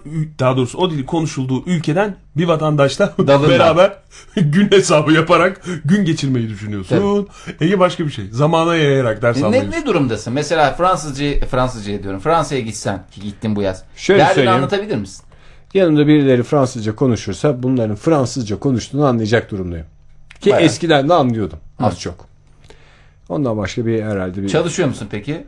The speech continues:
Speaker 2: Ders
Speaker 3: Çalışamıyorum
Speaker 2: dışında.
Speaker 3: ya. O da ondan da ayrı bir
Speaker 1: Çalışamıyor ama
Speaker 3: ağlamak
Speaker 1: bana
Speaker 3: var.
Speaker 1: bile faydası oldu Fahir.
Speaker 2: Nasıl?
Speaker 1: Sen bırak sen,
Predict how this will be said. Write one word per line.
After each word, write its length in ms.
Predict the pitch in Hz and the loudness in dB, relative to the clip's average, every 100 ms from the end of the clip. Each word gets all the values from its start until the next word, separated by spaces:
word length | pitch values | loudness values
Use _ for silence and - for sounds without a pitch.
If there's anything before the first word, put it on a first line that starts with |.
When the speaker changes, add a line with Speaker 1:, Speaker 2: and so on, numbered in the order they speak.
| 151 | 2
Speaker 2:
Ders 120 | 202 | 2
Speaker 3:
Çalışamıyorum 540 | 202 208 220 202 165 127 | 4 2 2 2 2 2
Speaker 2:
dışında. 100 | 117 | 4
Speaker 3:
ya. 200 | 143 147 | 4 4
O 140 | 156 | 4
da 160 | 160 139 | 2 2
ondan 540 | 143 151 160 165 151 | 0 0 2 2 4
da 80 | 135 | 4
ayrı 180 | 135 135 | 6 6
bir 60 | |
Speaker 1:
Çalışamıyor 280 | 127 127 117 | 4 4 4
ama 80 | 214 107 | 4 2
Speaker 3:
ağlamak 100 | 170 | 2
Speaker 1:
bana 100 | 175 | 4
Speaker 3:
var. 80 | 208 | 4
Speaker 1:
bile 140 | 208 190 | 2 0
faydası 400 | 175 165 156 151 | 0 -2 -2 -2
oldu 140 | 139 | -2
Fahir. 400 | 160 165 135 - - | 0 0 -2 -8 -8
Speaker 2:
Nasıl? 320 | 113 104 - 110 - | -4 -4 -6 -12 -6
Speaker 1:
Sen 280 | - 151 170 | 0 2 2
bırak 220 | 196 - | -2 -2
sen, 180 | 160 | -4